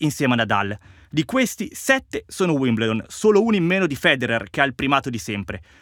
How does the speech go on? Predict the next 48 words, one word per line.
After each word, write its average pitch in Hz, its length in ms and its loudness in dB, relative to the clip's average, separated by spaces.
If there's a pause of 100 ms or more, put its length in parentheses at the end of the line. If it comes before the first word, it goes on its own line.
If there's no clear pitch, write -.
(120)
Due 262 280 4
sono 202 220 -2
Roland 180 300 2
Garros, 131 400 -2 (120)
tre 262 280 0
sono 165 200 -2
U 170 200 0
S - 100 -4
Open 240 440 0
e 147 180 0
dieci 220 440 0
sono 151 220 2
Australian 139 680 2
Open, 113 280 -2 (300)
torneo 175 360 0
che 139 160 -2
domina 196 380 2
da 139 160 2
un 185 140 2
decennio, 123 600 0 (260)
dove 175 260 4
ha 170 100 6
il 151 260 2
cento 240 280 0
per 151 160 0
cento 160 300 0
di 131 80 0
finali 143 400 2
vinte 220 560 -2
e 180 100 0
che 226 160 2
vince 185 480 0
ininterrottamente 214 880 0
dal 151 240 2
duemiladiciannove, 151 1120 2
eccezion 190 440 -2
fatta 160 280 2
per 135 160 -2
il 139 120 2
duemilaventidue, 139 840 2
quando 165 360 2
non 147 140 0
ha 120 80 0
partecipato 131 640 -4
proprio 127 320 -2
perché 143 280 -2
non 117 240 2
vaccinato. 95 680 -6